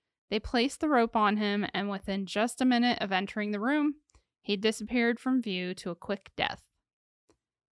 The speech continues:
His body was then held temporarily to take a plaster cast of his head for scientific purposes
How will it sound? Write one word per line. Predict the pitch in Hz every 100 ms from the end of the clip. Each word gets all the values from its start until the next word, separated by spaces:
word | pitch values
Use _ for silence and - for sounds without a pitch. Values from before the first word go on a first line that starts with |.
| _
His | - 208
body | 226 226 302 339
was | 294 262
then | 240 233
held | 233 226 240 226
temporarily | 240 226 240 208 226 262 220 202 190 214 262 - -
to | -
take | 240 220 202 202 -
a | 185 185 175 - - -
plaster | 196 214 - 214
cast | 202 - - 214 - -
of | 196
his | - 175
head | - - 214 - 220 226 _ _ _
for | - 214
scientific | - 226 214 220 233 220 - 202 _
purposes | - 208 - - - - - -